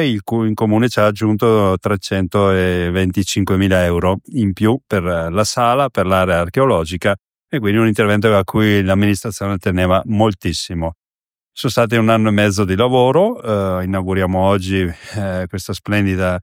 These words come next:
eh, struttura che riconsegna alla città interventi importanti di riqualificazione di una parte storica importante, soprattutto la parte archeologica sotto,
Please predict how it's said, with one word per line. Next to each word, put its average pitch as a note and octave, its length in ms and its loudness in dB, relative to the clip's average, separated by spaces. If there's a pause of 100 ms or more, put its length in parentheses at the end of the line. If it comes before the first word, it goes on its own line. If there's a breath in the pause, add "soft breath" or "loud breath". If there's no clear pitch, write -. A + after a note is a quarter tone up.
(300)
eh, A#2 100 -2
struttura C3+ 640 2
che F#2 480 -2
riconsegna A2 760 0
alla G2+ 160 2
città A2+ 560 2
interventi G2 600 -2
importanti F#2 520 -2
di G2 140 2
riqualificazione G#2 1000 -2
di F#2+ 60 -4
una F#2 140 -2
parte E2+ 320 -4
storica F2+ 400 -4
importante, F2 500 -4
soprattutto C3+ 640 0
la B2+ 100 4
parte G#2+ 340 0
archeologica F#2+ 680 0
sotto, C#3 540 -2